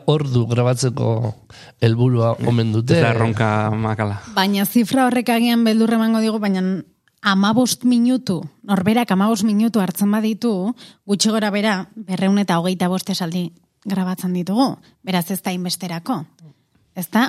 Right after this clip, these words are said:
Speaker 3: orain erronka da, bueno, ez da inbesterako, bai, asko da, baina esan nahi dut, akaso beldur ematen digu hamar mila ordu horiek, eta ez da,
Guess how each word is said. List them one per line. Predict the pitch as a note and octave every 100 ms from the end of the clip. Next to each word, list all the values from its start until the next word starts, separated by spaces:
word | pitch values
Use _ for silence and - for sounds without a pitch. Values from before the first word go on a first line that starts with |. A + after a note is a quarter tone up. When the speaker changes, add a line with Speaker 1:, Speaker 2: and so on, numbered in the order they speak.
| -
Speaker 3:
orain | - F#3 G3 G3+ G#3
erronka | G3+ G3+ G#3 G#3 G#3+
da, | A#3 G#3 C#4+ E4+ _ _
bueno, | - E3+ D#3
ez |
da | -
inbesterako, | D#3 D#3 - D3+ D#3+
bai, | D#3 D3+ -
asko | E3 -
da, | D3+
baina | E3+ D#3+ D#3
esan | E3+
nahi | D#3+
dut, | E3 E3 - - - - _
akaso | F#3+ F3+ F3 G3 F3+ F#3
beldur | F3 F#3 F3+
ematen | F3+ F3
digu | F3+ E3+
hamar | E3+ F3 F#3
mila | F3+ F3+ F3
ordu | F3 F#3
horiek, | F3 F3 G#3+ C#4+
eta | C4+ D#3+ D#3
ez | D#3+
da, | E3+